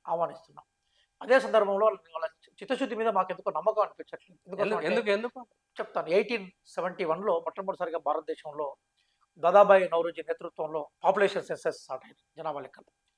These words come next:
Speaker 1: నైన్టీన్ థర్టీలో అప్పుడు కాంగ్రెస్ పార్టీ బలమైన పార్టీగా ఉన్న టైంలోనే కులగణన తీసుకున్నాం. దాన్నే బేసికల్ తీసుకొని మేము రిజర్వేషన్స్ తీసుకొచ్చాం. భారతదేశంలో పబ్లిక్ సెక్టార్‌ని పెట్టిన పార్టీ కాంగ్రెస్ పార్టీ.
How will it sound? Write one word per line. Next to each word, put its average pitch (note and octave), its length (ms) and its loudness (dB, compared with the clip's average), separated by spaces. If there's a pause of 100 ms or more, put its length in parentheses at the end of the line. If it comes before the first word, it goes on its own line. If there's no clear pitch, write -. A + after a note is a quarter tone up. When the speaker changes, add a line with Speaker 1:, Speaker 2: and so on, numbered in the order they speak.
(400)
Speaker 1:
నైన్టీన్ G3 340 0
థర్టీలో A#3+ 320 10
అప్పుడు - 180 4
కాంగ్రెస్ F#3 400 2
పార్టీ E3 420 -6 (480)
బలమైన F#3 280 4
పార్టీగా D#3+ 380 -2
ఉన్న D3 220 -8
టైంలోనే D3+ 320 -6 (480)
కులగణన F#3 340 2
తీసుకున్నాం. - 640 -18
దాన్నే G3+ 320 -2 (220)
బేసికల్ E3 420 -6
తీసుకొని F3 480 -10 (380)
మేము E3+ 120 -8
రిజర్వేషన్స్ F#3+ 500 0
తీసుకొచ్చాం. - 380 -20 (460)
భారతదేశంలో G#3 480 4
పబ్లిక్ F#3 300 0
సెక్టార్‌ని G#3 400 2
పెట్టిన F#3 240 -6
పార్టీ F3+ 320 -2
కాంగ్రెస్ - 380 -10
పార్టీ. - 280 -20